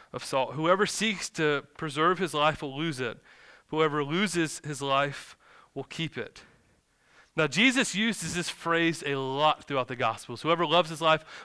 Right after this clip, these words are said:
will lose it. Whoever hates his life will keep it. Whoever humbles himself, he will be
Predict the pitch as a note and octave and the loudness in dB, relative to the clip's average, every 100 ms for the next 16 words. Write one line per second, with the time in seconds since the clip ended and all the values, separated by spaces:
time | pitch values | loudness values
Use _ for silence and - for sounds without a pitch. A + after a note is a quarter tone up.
0 | - D#3 D3+ C#3+ D3+ C#3+ D3 - - - | -6 -4 -2 -2 0 0 -2 -4 -8 -4
1 | D#3+ D#3 C#3 C#3+ C#3 - - C3 - E3 | -2 -4 -2 0 0 -4 -12 -12 -6 -6
2 | C#3 B2 C#3 D#3 D3 - - - G3 F#3 | -4 -4 -2 0 -2 -6 -4 2 2 2
3 | F3 E3+ - D#3+ D3 C#3+ - D#3 E3 D#3+ | -2 -4 -2 2 4 2 -4 -4 0 0
4 | C3+ D#3+ D#3 | -2 -2 -4